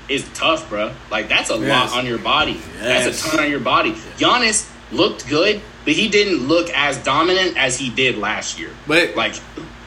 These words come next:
Speaker 2: but yeah, I, I say he wasn't as dominant, but then I could see Giannis being frustrated 'cause no one else was scoring. And, like,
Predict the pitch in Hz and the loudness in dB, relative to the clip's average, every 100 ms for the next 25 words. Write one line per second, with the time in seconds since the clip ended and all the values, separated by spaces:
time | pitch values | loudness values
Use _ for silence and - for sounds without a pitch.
0 | - - - 156 160 123 151 185 196 190 | -20 -20 -6 2 2 4 4 6 6 4
1 | 143 190 - 160 208 226 208 208 190 170 | 2 2 2 2 2 4 2 2 0 -2
2 | 147 160 170 127 156 156 170 160 - 170 | -2 -4 -4 -6 -4 0 0 0 2 2
3 | 202 202 202 147 160 170 147 147 117 - | 2 0 -2 0 2 2 0 -2 -4 -4
4 | 147 165 - 151 127 104 147 131 135 151 | 0 0 0 0 0 -2 -4 -4 -4 -4
5 | 117 135 135 110 - - 139 139 117 104 | -2 -4 -6 -8 -10 -6 -4 -2 -4 -8
6 | - - - - 143 165 147 131 | -14 -20 -20 -8 -2 2 2 2